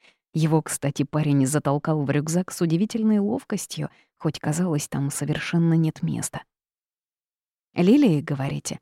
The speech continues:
Вот такие?" Он тронул белый лепесток с пожелтевшими краями. Около полудня одна капризная девушка вышвырнула их в окно. Понимаете, она просила у своего кавалера розы, но он принёс лилии.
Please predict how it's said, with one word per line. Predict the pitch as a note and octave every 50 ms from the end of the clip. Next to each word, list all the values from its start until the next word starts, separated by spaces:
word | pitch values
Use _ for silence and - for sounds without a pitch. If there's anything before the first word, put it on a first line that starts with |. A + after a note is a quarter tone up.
| _ _ _ _ _ _ _ _
Вот | - D3+ E3 D#3+ - _
такие?" | D#3 E3 - - - C#4+ B3+ - - - - _ _ _ _ _ _ _ _ _
Он | - D#3+ E3 D#3+ D#3
тронул | - D#3+ E3+ F3+ F3 E3 D#3 D3 D3
белый | C#3 C#3 D#3+ E3+ D#3+ D3+ D3 C#3+
лепесток | D3 D3+ D#3 - E3+ F3 - - B2 - -
с | - -
пожелтевшими | - E3+ D#3+ E3+ E3 F3 - - F#3 F3 - - E3+ D#3+ D#3+ D#3+
краями. | - - E3+ E3 - - D3+ C3+ A#2 A2+ A#2+ - _ _ _ _ _ _ _ _ _ _ _ _ -
Около | E3+ E3 - F3+ D#3+ D#3 D3+
полудня | - - D3+ D#3 D#3+ F3 F#3+ G3+ D#3+ D3+ D3 C#3+ C#3 C#3+
одна | C#3 D3+ D3+ D3+
капризная | - - D3+ - - D3 D3 C#3+ D3 D3 D3 D3
девушка | C3+ D#3+ E3 D#3+ D3 - - - - C#3
вышвырнула | C3+ D3 D#3 - - C#3+ D3 D#3 D#3 D3 D3 D3 C#3
их | C#3+ C#3 - -
в | -
окно. | D3+ D3 - - A#2+ B2 - - _ _ _ _ _ _ _ _ _ _
Понимаете, | - F3+ G3+ A3 B3+ C4 A3 F#3 - - E3
она | D#3+ F#3 A3 G#3+
просила | - - E3 E3+ - - A#3 A#3 G#3+ F3
у | D#3 D#3 D#3
своего | - - D3+ D3 D#3+ E3+ F#3+
кавалера | F#3 - D#3+ D#3 E3+ E3+ F#3 G3 F#3 E3 D#3
розы, | D3+ E3+ G3+ A#3+ C4 B3 G#3 F3+ - - - - - _ _ -
но | D#3 F3
он | G#3 A3+ G#3+
принёс | - F3 F3 F3 F#3 G3+ - - -
лилии. | C#3+ D3 E3 D#3+ D#3+ D3+ D3 -